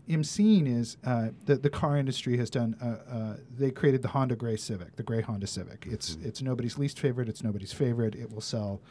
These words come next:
Speaker 1: uh, you know, a million units
Speaker 2: Mm-hmm.
Speaker 1: because it's just, it fits comfortably. It doesn't get in anybody's way, but it also doesn't create a legend. It doesn't create any, like, um, but every, but it's the perfect example of knocking off all of the sharp edges and bringing it right down to just, like, a car that'll run three hundred thousand miles without any problem, and
Speaker 2: Yep.
Speaker 1: everybody loves it.
Speaker 2: Yep.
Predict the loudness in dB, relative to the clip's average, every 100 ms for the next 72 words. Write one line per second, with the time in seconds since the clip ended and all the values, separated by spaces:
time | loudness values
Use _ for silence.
0 | -20 -12 -4 -4 -4 -2 -2 -2 0 0
1 | 2 0 -2 -4 -6 -6 -4 -4 -6 -6
2 | -4 -2 -2 -2 -4 -2 -2 -2 -10 -8
3 | -4 -4 -2 -4 -2 -4 -4 -6 -4 -4
4 | -4 -4 -4 -4 -6 -2 0 0 -2 -6
5 | -16 -18 -18 2 8 10 10 8 4 2
6 | 2 0 0 -2 -4 -6 -8 -8 -8 -2
7 | -2 0 -2 -4 -6 -10 -16 -20 -20 -20
8 | -8 -4 -4 2 4 4 6 4 6 4
9 | 2 2 4 6 4 0 0 2 4 4
10 | 2 4 4 4 2 0 -4 -4 2 6
11 | 8 8 8 6 4 2 0 -4 -4 -2
12 | 0 2 0 -2 -2 -2 0 -2 -2 -4
13 | -4 -6 -6 -2 2 4 2 0 0 0
14 | 2 2 2 2 0 -2 -2 -4 -6 -8
15 | -4 -2 -2 0 0 0 -2 -2 -4 -4
16 | -2 -2 -2 -2 -4 -8 -2 -2